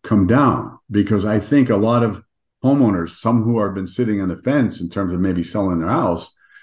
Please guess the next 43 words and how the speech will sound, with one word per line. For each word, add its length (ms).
uh, 360
"Gee, 260
ri-, 280
my 120
price 320
just 200
keeps 180
going 260
up. 320
I'm 140
not 140
gonna 160
sell." 560
But 120
if 140
we 80
see 300
unemployment 580
start 280
to 60
tick 340
up, 380
I, 280
I 40
just 220
think 180
that 160
that's 260
gonna 200
bring 640
more 240
supply, 760
uh, 220
from 220
the 80
sidelines. 800
And 160
when 100
housing 440
prices 460
begin 380
to 60
fall, 600